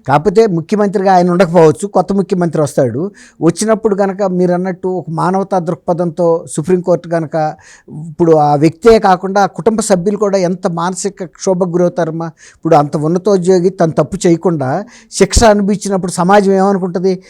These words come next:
ఈయనేదో పెద్ద అవినీతి చేయబట్టే ఇన్ని రోజులు పెట్టారని. ఇప్పుడు దాని మీద డ్యామేజెస్ వేయొచ్చు, పరువు నష్టం వేయొచ్చు, క్రిమినల్గా డ్యామేజెస్ వేసి మే-, మా కుటుంబం మేము ఇంత మానసిక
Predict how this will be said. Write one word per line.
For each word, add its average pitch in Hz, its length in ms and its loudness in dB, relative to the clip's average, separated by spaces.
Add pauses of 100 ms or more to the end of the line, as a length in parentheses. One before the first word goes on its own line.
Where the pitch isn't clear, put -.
(140)
ఈయనేదో 185 300 4
పెద్ద 175 260 2
అవినీతి 185 480 4
చేయబట్టే 190 460 4
ఇన్ని 180 260 0
రోజులు 180 640 2
పెట్టారని. 175 460 0
ఇప్పుడు - 500 -8
దాని 180 220 4
మీద 208 200 0
డ్యామేజెస్ 196 680 2
వేయొచ్చు, 143 500 0
పరువు 165 180 6
నష్టం 202 300 0
వేయొచ్చు, 202 540 -2
క్రిమినల్గా 196 420 0
డ్యామేజెస్ 185 600 -2
వేసి 185 220 -4
మే-, 170 300 -2
మా 156 220 -2
కుటుంబం 185 520 -6
మేము 175 280 -2
ఇంత 170 240 -4
మానసిక 165 560 -6